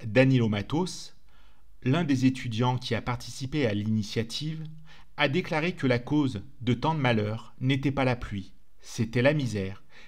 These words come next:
et l'inefficacité du gouvernement. Cette inefficacité a généré une énorme révolte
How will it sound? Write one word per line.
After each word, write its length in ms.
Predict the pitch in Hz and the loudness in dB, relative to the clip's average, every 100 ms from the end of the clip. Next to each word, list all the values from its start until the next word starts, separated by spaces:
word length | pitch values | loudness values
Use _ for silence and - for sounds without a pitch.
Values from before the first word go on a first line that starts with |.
| - - | -14 -2
et 100 | 135 | 2
l'inefficacité 920 | 135 160 160 156 - 131 - 127 127 | 4 4 0 -4 -2 -2 -2 0 2
du 100 | 110 | 0
gouvernement. 600 | 98 98 95 90 90 123 - - | 0 0 0 -2 -6 -12 -14 -14
Cette 380 | - - 175 - | -8 -2 -2 0
inefficacité 920 | 123 117 120 120 113 131 131 147 151 - - | 0 0 -2 -2 -4 -4 -4 -4 -4 -12 -4
a 100 | 127 | -2
généré 380 | 101 131 120 135 | 0 2 2 2
une 240 | 123 113 | 2 4
énorme 380 | 123 120 117 110 | 4 4 2 0
révolte 600 | 104 104 95 101 98 - | -2 -2 -2 -4 -6 -14